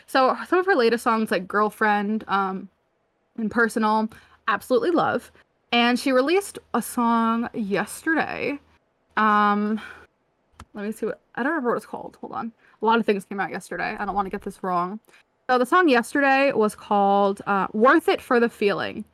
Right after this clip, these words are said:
It is absolutely amazing. I'm very biased because I love her. It's such a good song. And she announced that she's releasing an album,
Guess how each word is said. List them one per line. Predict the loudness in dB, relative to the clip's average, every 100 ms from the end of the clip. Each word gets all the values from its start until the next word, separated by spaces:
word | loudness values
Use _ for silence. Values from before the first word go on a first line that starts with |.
| _ _ -4
It | 0
is | 2 0 -4 -8
absolutely | -8 -8 -6 -4 -2 0 0 -4 _ _ _ _ -6
amazing. | -4 -4 -8 -12 -14 -16 _ _ -2
I'm | 2 4
very | 4 4
biased | 2 -2 -6 -8
because | -8 -4
I | -2
love | -2 -4
her. | -8 -10 -16 _ _
It's | -4 -2
such | -6 -4
a | -2
good | -2
song. | -2 -2 -2 -6 -4
And | -2 0
she | 0
announced | 2 2 0
that |
she's | -2 2
releasing | 2 2 0
an | -4 0
album, | 0 2 0 0